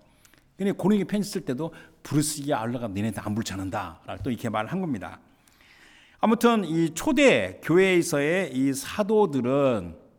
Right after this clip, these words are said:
성도들의 신앙생활과 성령의 세례, 성령 충만함을 서로 다르게 구분하지 않았습니다.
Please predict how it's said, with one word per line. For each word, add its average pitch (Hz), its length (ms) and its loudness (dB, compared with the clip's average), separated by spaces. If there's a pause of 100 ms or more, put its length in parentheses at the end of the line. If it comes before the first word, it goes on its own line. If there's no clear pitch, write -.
(1700)
성도들의 214 800 2
신앙생활과 127 1080 -2 (340)
성령의 190 580 -4
세례, 127 480 -6
성령 180 460 -6
충만함을 123 600 -4
서로 160 300 -8
다르게 113 340 -8
구분하지 113 600 -6
않았습니다. 110 680 -14